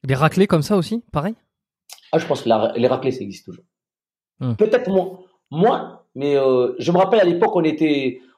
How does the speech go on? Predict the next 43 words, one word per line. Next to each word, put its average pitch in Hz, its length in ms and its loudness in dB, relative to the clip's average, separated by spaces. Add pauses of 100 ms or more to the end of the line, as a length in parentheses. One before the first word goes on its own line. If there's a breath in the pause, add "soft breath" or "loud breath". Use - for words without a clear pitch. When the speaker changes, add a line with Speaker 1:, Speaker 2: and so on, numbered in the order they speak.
Speaker 2:
on 135 80 -4
était 151 180 0
engagés, 165 640 0
on 120 60 -10
se - 120 -16
prenait 151 280 -4
des 139 200 -4
tartes, 131 360 -4
des, 117 160 -4
des, 113 180 -6
des 110 160 -14
coups 151 200 -10
de - 40 -20
poing, 143 240 -4
des 120 160 -8
coups - 160 -14
de - 60 -20
pied, 131 260 -4
des, 113 300 -2 (580 soft breath)
des, 117 180 0
des, 113 160 -2
des, 113 220 0
des 117 160 -4
trucs, 151 320 -4
euh, 117 380 2
qu'aujourd'hui, 131 480 0
je - 100 -8
pense, 151 240 -4
mais 131 80 -4
nous, 165 80 2
on 170 60 4
disait 131 200 0
rien, 170 260 2
il 139 40 -2
y 131 40 0
a 123 40 2
personne, 127 260 -10
c'était 143 680 -2
la 123 80 2
loi 156 120 4
du 147 120 -4
silence, - 340 -2
hein. - 60 -20